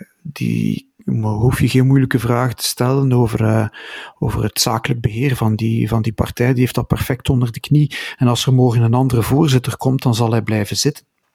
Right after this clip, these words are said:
In, in, in Vlaams Belang net hetzelfde, hè. Daar heeft de voorzitter, is erin geslaagd om rond zich, eh, mensen te organiseren. En, en hij heeft die partij perfect in handen. Nu krijg je het gevoel dat Lachaert die partij eigenlijk niet in handen heeft.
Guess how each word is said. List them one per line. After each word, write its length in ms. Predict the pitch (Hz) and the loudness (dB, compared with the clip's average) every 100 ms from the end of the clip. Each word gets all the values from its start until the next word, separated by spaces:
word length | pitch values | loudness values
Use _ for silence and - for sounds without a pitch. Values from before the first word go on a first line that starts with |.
| _ - - | _ -20 -6
In, 260 | 113 98 101 | -2 -2 -2
in, 320 | 123 113 95 | 0 0 0
in 160 | 117 107 | 0 0
Vlaams 300 | 113 123 117 | 0 0 2
Belang 220 | 117 120 | 2 2
net 180 | 110 110 | 0 -2
hetzelfde, 480 | - 123 151 131 | -2 0 2 2
hè. 200 | 127 135 | 2 2
Daar 180 | 120 110 | 2 -2
heeft 240 | 117 113 - | -2 -4 -4
de 80 | |
voorzitter, 600 | 104 117 131 - 131 131 - - - - - | 0 0 2 0 0 -2 -4 -14 -14 -14 -14
is 180 | - - | -8 -6
erin 200 | 117 110 | -2 -2
geslaagd 500 | 104 - 113 117 - | 0 -2 0 -2 0
om 120 | 127 | 0
rond 260 | 113 123 117 | 2 2 2
zich, 380 | - 135 - - | 0 -2 -2 -8
eh, 320 | - 110 101 | -4 -2 -2
mensen 640 | - 113 135 - 143 123 110 | 0 0 0 2 2 2 -2
te 140 | - - | -4 -2
organiseren. 920 | 123 123 113 110 - 123 143 139 131 - - - - - | -2 0 0 0 0 2 2 2 0 -6 -18 -16 -16 -4
En, 180 | 117 | -2
en 160 | - 120 | 0 2
hij 80 | 117 | 2
heeft 180 | 127 - | 2 0
die 80 | |
partij 380 | - 117 - 139 | -2 -2 0 -2
perfect 480 | 131 120 - 123 - | 0 -2 -2 -4 -2
in 80 | 113 | 0
handen. 520 | 120 160 127 113 - - | 2 2 0 -2 -6 -12
Nu 340 | - 123 160 | -10 -4 -2
krijg 460 | 160 - 135 139 - | -2 -2 0 0 0
je 80 | 123 | 0
het 160 | 123 | 0
gevoel 380 | - 117 151 139 | -2 0 2 2
dat 200 | 131 - | 2 0
Lachaert 600 | 127 135 - - - - 139 | -2 0 -2 -4 -6 -12 -4
die 300 | 127 120 117 | 2 2 2
partij 460 | - 113 - 139 - - | -2 -4 -2 -2 -2 -2
eigenlijk 460 | 151 170 131 127 | 0 2 2 0
niet 260 | 139 147 - | 2 2 2
in 120 | 127 | 0
handen 380 | 110 135 139 120 | 2 2 2 2
heeft. 300 | 113 - | 0 -2